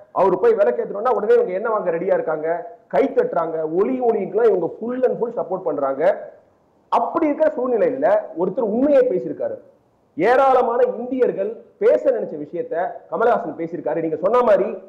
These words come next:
டிமானிட்டைசேஷனை குத்தி காமிச்சிருக்காரு.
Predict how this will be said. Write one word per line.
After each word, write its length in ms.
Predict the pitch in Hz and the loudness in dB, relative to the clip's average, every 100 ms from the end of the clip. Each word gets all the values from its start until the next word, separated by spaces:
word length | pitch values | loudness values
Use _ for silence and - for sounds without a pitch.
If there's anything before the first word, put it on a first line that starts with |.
| - _ 156 | -20 _ -2
டிமானிட்டைசேஷனை 1080 | 320 349 339 302 269 240 214 185 160 165 220 - - _ | 0 2 4 4 4 0 -6 -8 -6 -4 -4 -6 -14 _
குத்தி 220 | 240 262 | -8 -2
காமிச்சிருக்காரு. 520 | - 202 - - 143 | 0 0 -2 -2 -2